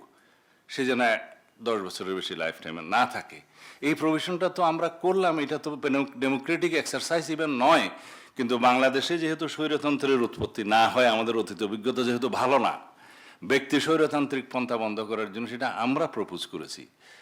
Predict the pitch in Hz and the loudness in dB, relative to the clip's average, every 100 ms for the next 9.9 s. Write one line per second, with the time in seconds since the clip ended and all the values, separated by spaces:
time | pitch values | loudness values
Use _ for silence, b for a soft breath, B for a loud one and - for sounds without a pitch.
0 | B B B 123 135 151 165 165 160 160 | B B B -2 0 0 2 2 0 0
1 | 160 151 127 143 147 127 123 123 156 151 | 0 0 0 0 2 4 4 2 -2 -2
2 | 156 139 139 139 92 98 151 - 170 143 | -2 -2 0 0 2 2 2 2 2 0
3 | - 117 113 90 58 95 98 90 - 85 | -4 -6 -8 -8 -14 -8 -6 -6 -8 -8
4 | 98 87 110 120 139 131 131 139 143 127 | -8 -4 -4 0 0 0 -2 -4 -6 -8
5 | B B B 104 151 147 156 156 156 139 | B B B 0 2 2 0 0 0 -2
6 | 131 127 131 131 139 120 127 127 135 135 | 0 -2 -2 -2 0 2 0 -2 -4 -4
7 | 135 131 120 127 123 - 123 120 - B | 0 0 0 0 -2 0 0 -2 -8 B
8 | B B 110 110 135 135 123 127 110 120 | B B 0 2 0 -2 0 -2 0 0
9 | 123 117 107 110 110 107 139 90 - | 2 4 2 2 0 0 -4 -4 -8